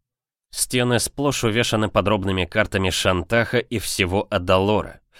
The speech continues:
У противоположной от окна стены стоял стол поменьше, на нём лежала карта Азерона. К ней и направился Вильгет, когда очнулся от задумчивости. Он опёрся на стол руками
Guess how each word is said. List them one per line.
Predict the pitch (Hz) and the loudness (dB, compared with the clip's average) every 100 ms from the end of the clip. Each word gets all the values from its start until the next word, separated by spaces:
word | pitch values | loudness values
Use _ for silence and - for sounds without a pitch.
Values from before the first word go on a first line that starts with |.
| - _ | -20 _
У | 82 | -10
противоположной | 80 85 92 85 98 113 98 95 95 | -4 -2 0 2 4 4 2 0 0
от | - 92 | -4 -2
окна | 87 - 98 | -2 2 2
стены | 92 - 92 113 | 2 0 0 2
стоял | 135 - 104 113 135 | 0 -2 0 2 2
стол | - - 135 | 2 2 2
поменьше, | 127 131 110 92 85 - - _ _ | 2 2 2 2 0 -6 -14 _ _
на | 87 | -4
нём | 95 117 | 0 2
лежала | 104 92 110 98 | 2 2 2 2
карта | - - 92 - 101 - | -2 -2 -2 0 -2 -2
Азерона. | - 90 87 95 104 78 58 - _ _ _ _ _ | -8 -6 -2 2 2 0 -6 -20 _ _ _ _ _
К | - | 0
ней | 143 170 | 4 4
и | - 151 | 4 0
направился | 147 151 156 113 98 92 101 | 2 2 2 4 2 2 2
Вильгет, | 90 90 135 127 101 - | 2 2 2 2 -2 -2
когда | 92 82 90 | -4 0 0
очнулся | 87 - 101 95 - 90 | 0 0 0 0 2 0
от | 87 | 2
задумчивости. | 101 104 117 85 85 69 - - - _ _ _ | -2 2 0 0 -4 -6 -10 -14 -20 _ _ _
Он | 92 | -4
опёрся | 98 139 139 - 113 | -2 2 2 4 2
на | 110 | 0
стол | - 131 117 | 2 4 4
руками | 101 123 139 139 | 2 2 2 2